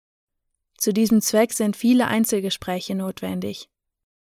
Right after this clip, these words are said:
Diese Form der Behandlung setzt allerdings eine gewisse Einsicht des Betroffenen und ein starkes gegenseitiges Vertrauensverhältnis zwischen Patienten und Therapeuten voraus.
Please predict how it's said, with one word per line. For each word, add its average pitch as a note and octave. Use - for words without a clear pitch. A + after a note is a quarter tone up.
Diese G3+
Form G#3+
der G#3+
Behandlung G#3+
setzt G#3+
allerdings G#3+
eine A3
gewisse A#3
Einsicht A3+
des G3+
Betroffenen G3+
und B3
ein A3
starkes A3+
gegenseitiges G#3
Vertrauensverhältnis G#3
zwischen G3
Patienten G#3
und -
Therapeuten A3+
voraus. -